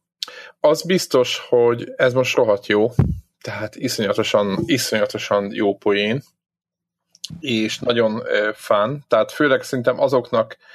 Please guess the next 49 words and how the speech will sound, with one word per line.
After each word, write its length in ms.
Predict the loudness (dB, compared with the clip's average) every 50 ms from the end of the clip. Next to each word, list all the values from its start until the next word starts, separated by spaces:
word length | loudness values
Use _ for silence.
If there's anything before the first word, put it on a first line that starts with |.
| -20 -20 -20 -20 -20 -20 _
ö, 300 | _ -2 0 2 2 2 2
nagyon 260 | 2 2 2 2 -2
tudom 260 | -4 -2 -4 0 0 2
ajánlani, 520 | 2 4 2 2 2 2 0 0 0 0
akik 320 | 0 0 -2 -4 -14 -12 -4
nem 180 | -2 -2 -2 0
ilyen 180 | 0 0 0
multi-, 360 | 0 -2 -4 -2 -4 -6 -8 _ _ _
tehát 200 | _ 0 2 2
akik 280 | 2 0 0 -2 -6 0
nem 220 | 0 0 0 0
csak 240 | 0 0 0 0 0
multiplayer 640 | -2 -2 -2 -2 -2 -4 -8 -6 -2 2 2 2 2
kockák, 560 | 2 -2 -6 -6 -2 -2 0 0 0 -4 -4
úgy, 180 | -4 -4 -4 -2
mint 260 | -2 -4 -6 -6 -8
én, 360 | -12 -8 -6 -6 -6 -6 -2 -2
vagy 220 | -2 -4 -4 -4
nem 180 | -6 -6 -6 -6
tudom, 200 | -8 -8 -8 -8
Greg, 280 | -2 -2 -2 -2 0 -2
hogy 280 | -6 -4 -4 -6 -2
Battlefield-be 880 | -2 -2 -2 -2 -8 -10 -6 -6 -2 0 0 0 0 -2 -2 0 0 2
jó 200 | 2 0 -2 -4
sok 220 | -4 -4 -6 -6 -2
száz 260 | -2 0 0 0 -2
órát 280 | 0 0 0 0 0
képesek 440 | -2 -8 -4 -4 -4 -4 -4 -6 -6 _
vagyunk 280 | -8 -8 -8 -2 -2
rakni, 340 | -2 -2 -2 -4 -6 -6 -6 -8 -18 -20 -20 -20 -20 -20 -20 -20 -20 -20 _ -20 -20 _ _ _ _
de 280 | _ -2 0 2 2 2
sokkal 380 | 2 0 0 2 2 2 2
élvezetesebb. 720 | 4 4 2 2 0 0 -4 -6 -2 0 2 0 2 0
Ez 220 | 0 0 0 0 2
mondjuk 240 | 0 0 0 0
a 40 | -2
Star 360 | -2 0 0 2 2 4 2
Wars-ra 300 | 2 0 0 0 0 0
is 160 | 0 0 -4 -2
majdnem 340 | 2 2 2 2 2 0
igaz 260 | 2 2 2 0 0 0
volt, 220 | 0 0 0 0
csak 160 | -2 -2 0
az 120 | 0 0 0
nem 200 | 0 -2 -2 -2
volt 240 | -2 -4 -2 -2
ennyire 320 | -4 -6 -4 -6 -4 -4 -4
jó 180 | -4 -4 -6
szerintem. 580 | -8 -8 -12 -12 -12 -12 -6 -4 -4 -4 -4